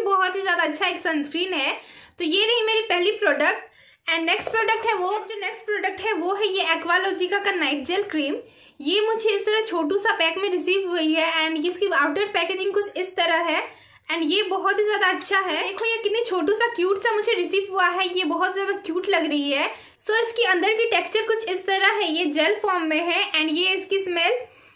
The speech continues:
इसकी स्मेल भी बहुत ही ज़्यादा अच्छी है। Like पपाया कुछ इस तरह की स्मेल आ रही है जो कि बहुत ही ज़्यादा अच्छी है। And इसकी टेक्सचर जो है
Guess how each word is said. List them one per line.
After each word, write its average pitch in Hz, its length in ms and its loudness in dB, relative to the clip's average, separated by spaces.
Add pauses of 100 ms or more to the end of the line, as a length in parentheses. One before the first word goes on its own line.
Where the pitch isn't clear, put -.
(180)
इसकी 339 260 0
स्मेल 381 280 0
भी 453 140 0
बहुत 349 280 2
ही 403 60 0
ज़्यादा 415 220 2
अच्छी 349 320 0
है। 403 220 0
Like 339 260 0
पपाया 320 460 2
कुछ 381 160 -2
इस 370 140 -6
तरह 359 140 0
की 392 100 0
स्मेल 339 300 -2
आ 320 120 4
रही 302 180 0
है 349 80 0
जो 320 140 -2
कि 339 160 -2
बहुत 311 260 0
ही 359 60 0
ज़्यादा 349 200 0
अच्छी 320 340 -2
है। 330 220 -4 (440)
And 339 160 -2
इसकी - 180 -2
टेक्सचर 359 520 -2
जो 370 120 -2
है 392 140 2